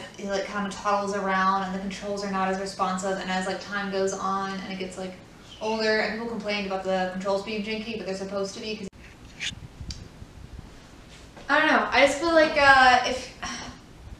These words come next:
does crea-, creator's intent, uh, sorry, this is a little off topic of backlogs, but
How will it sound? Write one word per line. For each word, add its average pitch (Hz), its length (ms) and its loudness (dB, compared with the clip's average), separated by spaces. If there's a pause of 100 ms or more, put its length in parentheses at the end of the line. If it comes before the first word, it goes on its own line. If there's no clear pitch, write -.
(120)
does 262 200 -2
crea-, 311 280 4
creator's 330 360 2
intent, 254 420 0 (640)
uh, 226 60 -6
sorry, 214 180 4 (160)
this 233 100 -4
is 247 40 -8
a 254 80 0
little 247 140 6
off 208 120 4
topic 202 240 -2
of 190 100 -4
backlogs, 185 640 -2
but 185 200 -2